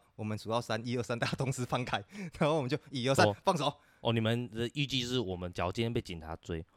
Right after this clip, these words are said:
Speaker 2: 我们三个人就分开跑。
Speaker 1: <laughs> 对，对，对。
Speaker 2: 找到谁，
Speaker 1: <laughs> 对，对，对。
Speaker 2: 算谁。
Speaker 1: <laughs> 后-，后来更扯的事情在后面。
Speaker 2: 嗯。
Speaker 1: 隔天那个学长就没来了，就是，呃，
Speaker 2: 玩碟仙的学长吗？
Speaker 1: 对，玩碟仙那个负责讲话那个，他就突然没来了。
Speaker 2: 嗯。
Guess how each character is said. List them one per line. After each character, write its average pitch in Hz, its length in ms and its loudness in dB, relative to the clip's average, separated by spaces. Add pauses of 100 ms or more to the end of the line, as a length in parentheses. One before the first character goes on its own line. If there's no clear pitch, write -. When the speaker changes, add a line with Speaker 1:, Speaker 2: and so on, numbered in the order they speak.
Speaker 2:
我 95 80 -4
们 98 120 0
三 127 180 0
个 107 60 0
人 92 80 0
就 101 80 0
分 113 240 0
开 110 160 2
跑。 - 240 -4 (140)
Speaker 1:
<laughs> - 120 -20
对， - 240 8
对， 202 160 6
对。 160 100 10
Speaker 2:
找 143 80 12
到 208 220 12
谁， 127 240 8
Speaker 1:
<laughs> - 160 2
对， 277 100 12
对， 196 80 12
对。 226 120 12
Speaker 2:
算 220 400 10
谁。 - 260 8
Speaker 1:
<laughs> - 1700 4
后-， - 200 8 (220)
后 254 140 10
来 160 180 6
更 202 300 -2
扯 - 160 -4
的 117 180 0
事 156 140 -4
情 117 100 -2
在 120 140 0
后 123 120 2
面。 104 220 -2 (240)
Speaker 2:
嗯。 87 240 -4 (180)
Speaker 1:
隔 147 160 2
天 185 160 2
那 190 60 0
个 170 80 0
学 135 180 -4
长 107 160 -4
就 120 60 -6
没 95 160 -4
来 92 100 -8
了， - 80 -18 (140)
就 160 100 -4
是， 175 220 -2
呃， 110 460 0 (240)
Speaker 2:
玩 127 120 8
碟 127 140 8
仙 131 160 6
的 120 80 6
学 104 180 6
长 92 140 2
吗？ 82 40 -2
Speaker 1:
对， 165 180 6
玩 135 160 4
碟 147 160 2
仙 147 180 2
那 151 60 0
个 123 180 2
负 165 160 -2
责 117 140 2
讲 95 180 -8
话 120 120 0
那 120 80 -4
个， 101 260 -4
他 143 100 2
就 160 100 2
突 123 200 -2
然 110 100 2
没 98 140 -2
来 87 160 -4
了。 85 80 -16
Speaker 2:
嗯。 - 60 -20